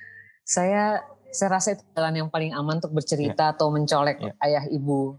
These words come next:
Speaker 2: Ya.
Speaker 1: gitu. Bahwa
Speaker 2: Terkadang memang itu
Speaker 1: kemudian
Speaker 2: yang dibutuhkan.
Speaker 1: <laughs> Gitu ya.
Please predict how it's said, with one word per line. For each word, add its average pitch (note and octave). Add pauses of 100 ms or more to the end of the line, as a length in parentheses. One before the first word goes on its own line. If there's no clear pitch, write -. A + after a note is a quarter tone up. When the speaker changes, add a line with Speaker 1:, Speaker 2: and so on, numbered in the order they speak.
(240)
Speaker 2:
Ya. A2
Speaker 1:
gitu. C3+ (760)
Bahwa F#3
Speaker 2:
Terkadang G#3
memang G3
itu G#3
Speaker 1:
kemudian G3+
Speaker 2:
yang G2
dibutuhkan. F#2+ (500)
Speaker 1:
<laughs> - (300)
Gitu F#3
ya. D#3